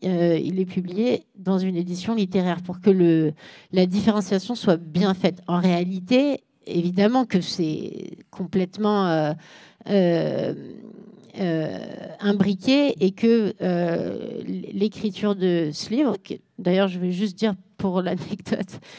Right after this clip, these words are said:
que, euh, Maïlis ici présente est celle qui m'a poussée à l'écrire.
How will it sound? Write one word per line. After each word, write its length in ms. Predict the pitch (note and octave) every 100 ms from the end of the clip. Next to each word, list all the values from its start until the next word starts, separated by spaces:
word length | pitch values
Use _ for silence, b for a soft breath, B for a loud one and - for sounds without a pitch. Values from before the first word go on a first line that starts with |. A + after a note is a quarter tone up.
| B B B
que, 360 | - G3+ F3+ G3+ -
euh, 520 | F#3 F3 E3+ E3+ E3
Maïlis 640 | G3 G#3+ A3+ G#3+ A3+ A3+
ici 280 | G#3+ G3 G#3
présente 600 | G3 - G3+ G3 G#3 -
est 200 | F3+ E3+
celle 280 | F3+ G#3+ F#3+
qui 200 | - -
m'a 120 | E3
poussée 380 | F3 G3 F#3+ F#3+
à 80 | E3
l'écrire. 380 | E3 D#3 A#3+